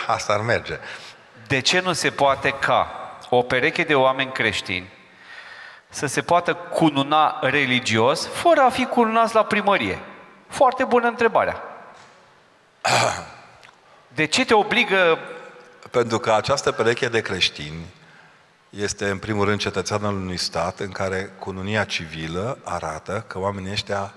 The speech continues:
Speaker 1: sunt serioși.
Speaker 2: Da, dar cum există statul paralel, să
Speaker 1: Îmi
Speaker 2: fie
Speaker 1: pare
Speaker 2: și
Speaker 1: fa-, acum, biserica
Speaker 2: căsătoria
Speaker 1: perpendiculară
Speaker 2: paralelă.
Speaker 1: nu există, deci, uh, bes-, biserica nu poate fi perpendiculară pe stat.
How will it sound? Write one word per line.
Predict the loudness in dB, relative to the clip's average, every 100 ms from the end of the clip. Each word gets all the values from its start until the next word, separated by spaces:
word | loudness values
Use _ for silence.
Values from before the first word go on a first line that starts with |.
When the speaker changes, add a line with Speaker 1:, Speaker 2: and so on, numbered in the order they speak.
| -20 -18
Speaker 1:
sunt | -14 -12
serioși. | -10 -10 -10 -12 -12 -12 _ -10
Speaker 2:
Da, | -2
dar | -2
cum | 0 0
există | 0 0 0
statul | 2 4 2
paralel, | 4 4 4 4 4 2 -2
să | -4
Speaker 1:
Îmi | 2
Speaker 2:
fie | 4
Speaker 1:
pare | 4 4
Speaker 2:
și |
Speaker 1:
fa-, | 2 0 -2 -14 -18 -20 -10
acum, | -2 0 2
biserica | 0 2 2 2
Speaker 2:
căsătoria | 2 2
Speaker 1:
perpendiculară | 2 2 4 4 4 4
Speaker 2:
paralelă. | 4 4
Speaker 1:
nu | 2
există, | 2 0 0 0 2
deci, | 2 0
uh, | -4 -10 -14 -16 -6 0 2 2 -2 -2
bes-, | -2 -2
biserica | -2 0 2 0
nu |
poate | 0 0 0
fi | -2
perpendiculară | -2 0 -2 -2 0 2 2
pe | 0
stat. | 0 -2